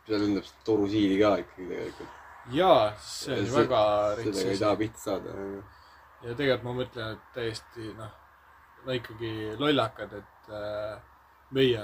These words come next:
Speaker 2: too hetk, noh, et see, see läheb ju kõik keskkonda. Või noh, et sa ei panegi palju seda, aga ikkagi see ju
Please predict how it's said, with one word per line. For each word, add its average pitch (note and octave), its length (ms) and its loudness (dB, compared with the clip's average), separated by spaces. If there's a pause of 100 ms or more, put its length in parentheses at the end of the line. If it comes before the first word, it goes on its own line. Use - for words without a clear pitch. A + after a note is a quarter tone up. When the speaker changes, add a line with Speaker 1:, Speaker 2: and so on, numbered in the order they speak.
(120)
Speaker 2:
too B2 200 -4
hetk, - 280 -10 (600)
noh, A#2+ 220 -12
et - 180 -18
see, A#2 240 -16
see A#2+ 180 -12
läheb G#2+ 220 -6
ju A2 120 -14
kõik G#2+ 180 -14
keskkonda. - 560 -20
Või A#2 140 -12
noh, A2 100 -10
et G#2+ 80 -14
sa B2 100 -12
ei A#2 60 -8
panegi A2+ 380 -2
palju C#3 380 2
seda, G2+ 260 -10
aga G#2 80 -6
ikkagi A2+ 420 -6
see G2 200 -12
ju G2+ 180 -6